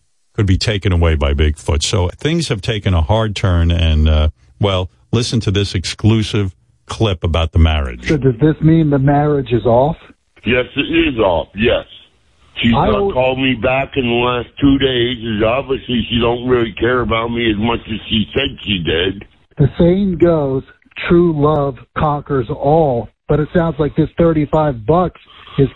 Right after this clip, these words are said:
Speaker 2: killing your relationship.
Speaker 3: Yeah, it is. It is. Exactly.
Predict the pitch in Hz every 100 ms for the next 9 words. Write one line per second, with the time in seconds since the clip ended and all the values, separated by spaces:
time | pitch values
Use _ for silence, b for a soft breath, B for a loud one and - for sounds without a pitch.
0 | - 175 170 156 151 139 135 175 196 -
1 | 120 101 110 98 - _ _ _ B B
2 | - 185 165 156 185 196 151 92 - -
3 | - _ _ _ _ _ 123 160 185 127
4 | - - - - _ _ 117 156 175 160
5 | - 78